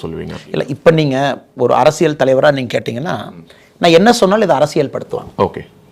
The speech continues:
Speaker 2: என்ன சொன்னாலும் அரசியல் படுத்துவாங்க. நீங்க ஆயிரத்தி தொள்ளாயிரத்தி தொண்ணூத்து காலகட்டத்துல தமிழ்நாட்டிற்கு வந்து பணம் நிறைய இருந்துச்சு, நீங்க என்ன வேணாலும் கொடுக்கலாம், தவறு கிடையாது. ரெண்டாயிரத்துலயும் சர்ப்ளஸ் ஸ்டேட்டா இருந்துச்சு, என்ன வேணாலும் கொடுக்கலாம், தவறு கிடையாது. அதை பத்தி நான் போகவே இல்லைங்க. But எப்ப தமிழ்நாடு ரெவென்யூ டெஃபிசிட் ஸ்டேட்டா மாறுதோ,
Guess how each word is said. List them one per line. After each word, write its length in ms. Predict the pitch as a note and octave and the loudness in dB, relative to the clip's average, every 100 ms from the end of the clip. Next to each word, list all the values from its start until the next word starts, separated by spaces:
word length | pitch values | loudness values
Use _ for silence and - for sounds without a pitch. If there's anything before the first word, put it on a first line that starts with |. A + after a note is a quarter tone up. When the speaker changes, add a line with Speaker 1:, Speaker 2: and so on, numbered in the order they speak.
| _ _ _ _ - | _ _ _ _ -6
Speaker 2:
என்ன 220 | A3 F#4 | 2 2
சொன்னாலும் 300 | - C4+ A#3+ | 4 4 4
அரசியல் 280 | F3 E3 D3+ | 4 0 -2
படுத்துவாங்க. 340 | - - - | -6 -8 -8
நீங்க 200 | - D3+ | -2 4
ஆயிரத்தி 340 | D#3 G#3 G3+ F#3+ | 6 6 6 4
தொள்ளாயிரத்தி 300 | F3 - E3+ | 4 4 2
தொண்ணூத்து 200 | G3 G3 | 0 -2
காலகட்டத்துல 640 | D3+ D#3+ D#3+ D3 D3 F3+ G3+ | 0 2 2 0 -2 0 0
தமிழ்நாட்டிற்கு 600 | D3 E3 E3+ D3 C#3+ D3 | 0 2 0 0 -4 -4
வந்து 200 | D3 F#3+ | -4 -2
பணம் 280 | C#3 D3+ C#3+ | 0 0 0
நிறைய 300 | C3 D3 C3+ | 2 2 2
இருந்துச்சு, 240 | B2+ B3 | -2 -2
நீங்க 160 | A3+ C3+ | 0 2
என்ன 140 | D#3 | 4
வேணாலும் 240 | E3 F3+ G3 | 2 2 -2
கொடுக்கலாம், 340 | D3+ D#3+ E4 | -2 0 4
தவறு 220 | - E4 | 6 6
கிடையாது. 280 | G3 A#2+ A2+ _ _ - _ _ _ _ | 4 -2 -4 _ _ -20 _ _ _ _
ரெண்டாயிரத்துலயும் 800 | B2+ E3 G#3 A#3 A3+ F3+ A3+ C#4 | 0 4 8 8 8 4 4 4
சர்ப்ளஸ் 320 | F#3 E3+ A3+ G#3+ | 2 2 2 2
ஸ்டேட்டா 0 | |
இருந்துச்சு, 460 | G3+ F3+ E3+ E3+ B3+ | 0 2 0 0 0
என்ன 220 | F3 G3+ | 4 6
வேணாலும் 240 | G#3 A3 | 6 4
கொடுக்கலாம், 320 | F#3 E3+ G#3+ A#3 | 2 -2 -2 2
தவறு 220 | D#3+ D#3+ | 2 2
கிடையாது. 260 | C3+ C#3 | 0 0
அதை 0 | |
பத்தி 180 | F3 A#3+ | 0 0
நான் 160 | B3 E3 | 0 4
போகவே 340 | G3+ G#3+ G#3+ D3 | 4 4 2 0
இல்லைங்க. 240 | A#2+ - _ _ _ C#3 | -4 -8 _ _ _ -4
But 220 | F3 C3+ | -2 2
எப்ப 380 | - - - F4+ | 2 2 2 4
தமிழ்நாடு 600 | F4+ G#3+ B3 B3+ A#3+ C#4+ | 6 6 8 6 6 4
ரெவென்யூ 560 | D3+ F3 C4+ E4+ E4 E3 | 6 4 4 0 0 2
டெஃபிசிட் 460 | D#3+ G#3 D#4+ D4+ B3 - | 0 4 2 2 -2 0
ஸ்டேட்டா 360 | G3 - F#3+ C#3 | -2 2 0 0
மாறுதோ, 680 | B2 C#3 B2+ G2 G#2 E3+ | -4 -4 -4 -6 -8 -8